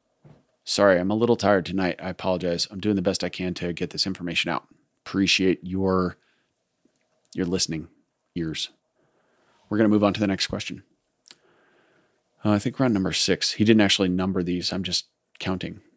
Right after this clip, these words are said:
What are some of the examples of compensatory movements, and why are they bad? Well,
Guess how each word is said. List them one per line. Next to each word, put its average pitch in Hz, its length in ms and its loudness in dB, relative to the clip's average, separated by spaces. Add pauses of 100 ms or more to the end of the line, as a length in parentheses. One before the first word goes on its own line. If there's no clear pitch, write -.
(1600)
What 104 340 8
are 90 140 0
some 120 580 4
of 98 220 0
the 95 100 4
examples 101 380 2
of 87 100 -6
compensatory 95 840 0
movements, 101 540 4 (200)
and 92 140 -4
why 80 240 0
are 92 120 2
they 98 140 2
bad? 101 380 4 (2000)
Well, 113 340 10